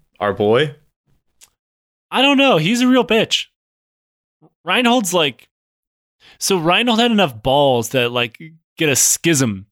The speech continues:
Speaker 2: in the middle of the fucking army there, and then bitched out at the first, first opportunity.
Speaker 1: Still stole Peter's bitches.
Speaker 2: And then it turned double agent and got twenty thousand people killed.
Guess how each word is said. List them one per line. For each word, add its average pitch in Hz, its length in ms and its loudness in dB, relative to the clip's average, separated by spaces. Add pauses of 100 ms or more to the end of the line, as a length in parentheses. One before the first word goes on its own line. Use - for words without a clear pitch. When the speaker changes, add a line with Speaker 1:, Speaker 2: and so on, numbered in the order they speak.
(380)
Speaker 2:
in 156 120 0
the 156 100 2
middle 156 300 2
of 143 80 0
the 143 100 -2
fucking 139 440 -4
army 135 360 0
there, 104 420 -2 (300)
and 143 180 -2
then 139 380 -2 (400)
bitched 165 320 -2
out 143 140 2
at 135 100 -4
the 147 80 -2
first, 160 360 -2 (360)
first - 380 -2
opportunity. 113 640 -6 (420)
Speaker 1:
Still - 460 -4 (140)
stole 120 400 -4
Peter's 135 460 0
bitches. 196 600 2
Speaker 2:
And 165 100 -2
then 226 200 2
it 175 140 -2
turned 190 260 -2
double 185 280 0
agent 196 260 0
and 175 80 -12
got 190 160 -4
twenty 277 340 0
thousand 262 500 -2
people 262 340 -2
killed. 151 560 -4